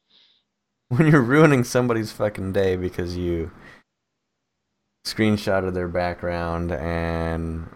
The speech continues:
replaced it with their desktop and deleted their icons, and you don't fucking immediately go fix it for them after they have a s-, little itty bitty rage fit,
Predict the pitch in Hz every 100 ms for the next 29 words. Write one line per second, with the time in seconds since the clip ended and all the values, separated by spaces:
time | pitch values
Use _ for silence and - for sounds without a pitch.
0 | - - 101 95 - 92 90 - 82 90
1 | 85 85 85 85 - - 82 82 - 80
2 | 82 85 85 85 82 80 80 80 80 78
3 | 76 78 - - - - _ _ _ _
4 | _ _ _ - - - 95 117 120 104
5 | 104 104 107 - 104 98 101 98 95 98
6 | 92 92 95 90 - 87 - - 87 85
7 | 82 85 82 85 82 82 82 82 80 92
8 | 92 92 82 90 85 85 85 85 85 80
9 | - 78